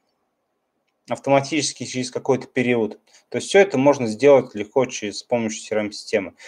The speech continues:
Многие компании не используют C R M-ки, потому что, как правило, бывает, что, а, отделов продаж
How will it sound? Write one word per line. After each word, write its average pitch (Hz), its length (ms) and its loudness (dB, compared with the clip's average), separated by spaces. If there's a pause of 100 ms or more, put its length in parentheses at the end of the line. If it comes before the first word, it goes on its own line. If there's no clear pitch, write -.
(220)
Многие 160 320 4
компании 156 460 6
не 135 60 2
используют 165 440 2
C - 140 -2
R 131 80 4
M-ки, 120 400 2 (880)
потому 131 240 -2
что, - 80 -16
как 127 220 -4
правило, 131 600 6 (1400)
бывает, 139 420 2
что, 135 580 0 (1080)
а, 110 500 -6
отделов 139 420 -2
продаж 156 380 4